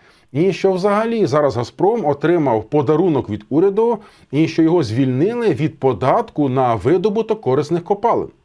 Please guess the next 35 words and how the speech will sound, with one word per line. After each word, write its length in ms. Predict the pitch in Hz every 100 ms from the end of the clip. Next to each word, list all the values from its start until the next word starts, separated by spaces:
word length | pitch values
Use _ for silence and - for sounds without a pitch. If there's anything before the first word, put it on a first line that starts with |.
| _ _ -
У 80 |
будь-якому 440 | 131 180 147 139 143
разі, 540 | 196 202 220 220 214 117 -
санкції 540 | - - 180 180 - 131
Європейського 440 | 139 160 147 120
Союзу 480 | - 127 220 202 214
будуть 440 | 113 170 180 165
точно 460 | - 190 143 123 117
корисними 480 | - 151 160 110 95
для 140 | 120
Кремля, 560 | 135 107 85 76 92 123 _ _ _ _
адже 260 | - 151 147
російські 380 | 139 170 - 101
змі 300 | 101 160 175
пишуть 380 | 131 110 101
прямо, 460 | 104 139 190 190 190 - _ _
що 200 | - 117
Росія 360 | 147 147 190 175
уже 320 | 170 156 175
зараз 520 | 151 185 123 92 -
зіштовхнулася 840 | 87 143 - 156 156 190 156 135 113
з 80 | 123
обвальним 580 | 110 123 175 165 139 -
падінням 600 | 127 117 175 160 127 107 -
експорту 480 | 151 175 - 113 117
зерна, 500 | 123 113 87 82 120 - _ _ _
і 120 | 127 131
що 140 | 151
в 40 |
цьому 260 | - 147 139
році 440 | 202 254 - 226
Росія 360 | 165 143 165 147
планує 300 | 123 127 160
експортувати 840 | - 120 - 113 160 214 214 202 110
зерна 600 | 107 156 170 180 127